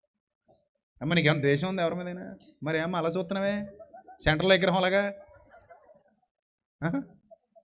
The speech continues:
కదులు మెదులు లేకుండా ఇప్పుడు జీవం గల పి-, దేవుని పిల్లలు మీరు, విగ్రహాలు కాదు కదా మీరు.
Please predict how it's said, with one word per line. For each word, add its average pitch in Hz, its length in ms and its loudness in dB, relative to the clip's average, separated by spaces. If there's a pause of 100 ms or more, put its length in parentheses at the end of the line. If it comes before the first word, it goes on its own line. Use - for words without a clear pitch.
(680)
కదులు 165 220 4
మెదులు 196 240 4
లేకుండా 196 260 4
ఇప్పుడు 143 140 -2
జీవం 185 320 6
గల 220 100 10
పి-, 185 260 0
దేవుని 185 300 6
పిల్లలు 202 260 4
మీరు, 208 140 6
విగ్రహాలు 180 360 8
కాదు 208 140 4
కదా 190 140 0
మీరు. 180 440 6